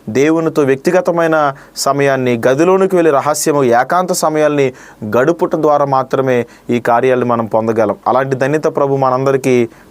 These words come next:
ప్రసాదించునుగాక. ప్రార్థన చేద్దాం. అందరూ మోకరించినట్లయితే. దయామయుడైన మా తండ్రి, మీ పరిశుద్ధ నామానికి స్తోత్రాలు. దేనిని గూర్చి మేము చింతపడుతున్నామో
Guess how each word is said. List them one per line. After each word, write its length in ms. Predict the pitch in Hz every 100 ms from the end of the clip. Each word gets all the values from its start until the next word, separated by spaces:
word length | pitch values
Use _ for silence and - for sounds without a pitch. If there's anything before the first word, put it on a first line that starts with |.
| -
ప్రసాదించునుగాక. 920 | 120 127 123 113 - 113 107 101 95
ప్రార్థన 580 | 90 - - 135 156 151 151
చేద్దాం. 280 | 147 170 180 -
అందరూ 220 | 123 120
మోకరించినట్లయితే. 920 | 117 - 131 120 120 104 104 98 - - - - - - - - - - -
దయామయుడైన 600 | 110 135 147 147 139 135
మా 160 | 131 117
తండ్రి, 520 | 117 110 120 156 156 -
మీ 180 | 113 107
పరిశుద్ధ 440 | 113 123 143 131
నామానికి 420 | 123 117 113 107
స్తోత్రాలు. 540 | - 107 101 104 107 - - - - - -
దేనిని 520 | 110 139 196 208 202
గూర్చి 540 | 170 147 147 - 113 -
మేము 280 | 117 117 -
చింతపడుతున్నామో 920 | 120 139 135 123 120 113 113 113 104